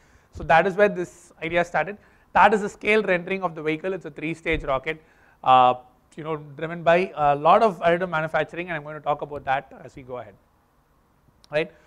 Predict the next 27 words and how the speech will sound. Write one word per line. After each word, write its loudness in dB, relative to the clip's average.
So 8
just 4
to -2
put -2
it 2
back 8
with 2
where 2
this -6
fits, -10
uh, 6
there's 2
a -4
smaller 4
nose -8
cone -8
in -16
the -18
bottom 0
here, -8
right? -12
So -16
that 2
is -6
the -4
rocket -6
that, -12